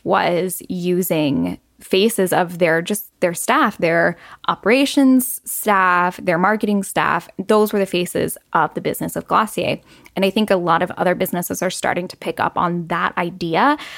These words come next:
um, to give this sense of authenticity of, like, uh, "Oh,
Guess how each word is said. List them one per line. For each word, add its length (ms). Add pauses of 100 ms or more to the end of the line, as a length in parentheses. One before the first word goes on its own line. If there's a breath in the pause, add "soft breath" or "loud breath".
(340 loud breath)
um, 360
to 800 (540)
give 200
this 300
sense 400
of 140
authenticity 800
of, 120
like, 320 (1040 soft breath)
uh, 400 (380)
"Oh, 280